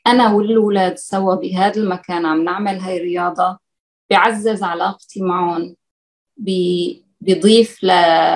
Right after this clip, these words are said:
لسلوكهم الاجتماعي الصح، تعامل مع الناس. آه، طبعًا أكيد القوة الجسدية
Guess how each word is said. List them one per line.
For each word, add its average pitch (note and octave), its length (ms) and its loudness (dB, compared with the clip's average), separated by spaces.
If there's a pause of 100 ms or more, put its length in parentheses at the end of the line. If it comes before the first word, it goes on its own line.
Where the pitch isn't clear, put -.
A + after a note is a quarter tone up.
(800)
لسلوكهم G#3 640 2
الاجتماعي F3+ 680 0
الصح، - 680 -6
تعامل F#3 460 -2
مع E3 160 -6
الناس. D#3+ 640 -6 (1000)
آه، F#3+ 500 4 (100)
طبعًا F#3+ 440 2
أكيد G#3 400 -6
القوة F#3 360 -4
الجسدية F3+ 840 -4